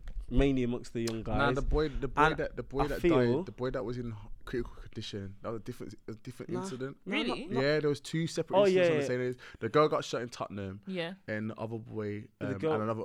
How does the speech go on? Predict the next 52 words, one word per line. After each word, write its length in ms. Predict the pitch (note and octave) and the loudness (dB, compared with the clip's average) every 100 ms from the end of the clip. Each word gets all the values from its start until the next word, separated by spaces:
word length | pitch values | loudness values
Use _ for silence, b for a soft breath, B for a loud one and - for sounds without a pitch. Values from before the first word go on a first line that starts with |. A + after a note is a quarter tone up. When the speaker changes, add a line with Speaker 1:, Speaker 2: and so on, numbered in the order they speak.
| - | -4
Speaker 2:
another, 260 | A2+ B2+ A2 - | -2 -2 -4 -4
another 220 | A2+ C3+ | -2 -2
boy 140 | B2 A#2 | -4 -4
got 120 | G2+ | -6
stabbed, 380 | - B2 A2 G#2+ | -4 -2 -2 -2
another 160 | G#2+ | -8
boy 120 | G#2+ | -8
got 120 | G2 - | -8 -8
shot 280 | - A2+ _ | -4 -4 _
Speaker 1:
But 60 | D3+ | -6
Speaker 2:
in 60 | C#3+ | -6
Speaker 1:
the 60 | |
girl, 240 | F#2 D#3+ D3+ | -2 0 0
Speaker 2:
Walthamstow. 420 | C#3 A2+ - A2 | 0 -6 -8 -4
Speaker 1:
but 120 | D#3 C#3 | -2 -2
the 80 | |
girl 300 | C3+ D#3 C#3+ C3 | -4 -2 0 0
was 220 | C3+ C3 | -2 -4
Speaker 3:
Oh. 40 | E3 | -6
Speaker 1:
shot 280 | D3 C#3+ - | -6 -6 -6
in, 380 | B2+ A#2+ A2+ A2 _ _ | -6 -4 -4 -10 _ _
in 160 | A#2+ A2 | -10 -8
Crossfire. 600 | - A2+ - B2 A#2 A#2+ _ | -6 -8 -8 -10 -10 -12 _
Speaker 2:
Yeah, 120 | A2+ | 2
yeah, 120 | C3 A#2 | 4 4
it 20 | |
was 100 | A2 | 2
a 40 | |
drive-by 320 | G#2 B2 B2+ B2+ | 2 0 2 -4
thing. 200 | - B2+ | -4 -2
Speaker 1:
Yeah, 260 | B2 B2 A#2+ | 0 0 -2
and 200 | C3 C3 | -4 -2
this 160 | C#3 F3 | -4 -4
is 80 | D3 | -4
the 60 | |
Speaker 2:
Yeah. 60 | A2+ | -4
Speaker 1:
thing, 300 | G#2 C3+ C#3 | -2 -2 -2
like, 300 | B2 G#2+ - | -2 -4 -6
this, 360 | B2 C3 - - | -10 -10 -12 -14
this, 420 | - C3+ - - - - B B B B B - | -8 -8 -8 0 0 0 B B B B B -4
knowing 320 | B2 D#3 F3 | 4 6 8
of 80 | E3+ | 4
certain 380 | - D#3+ C#3 C3+ | 2 2 2 0
incidents 420 | C3 - A#2+ A2+ | 4 6 6 4
that 80 | A#2 | -2
have 120 | A#2 | -4
happened 300 | C3+ B2 B2+ | -4 -4 -2
in 120 | A#2 G#2 | -4 0
Birmingham 720 | B2+ C3 C#3 C3 C3+ D#3+ E3 - - | 0 0 0 -2 -6 -8 -12 -18 -10
with, 240 | A#2+ G2+ | -10 -8
with, 200 | A2 G#2+ A2 - | -8 -8 -10 -12
with, 180 | A2+ | -12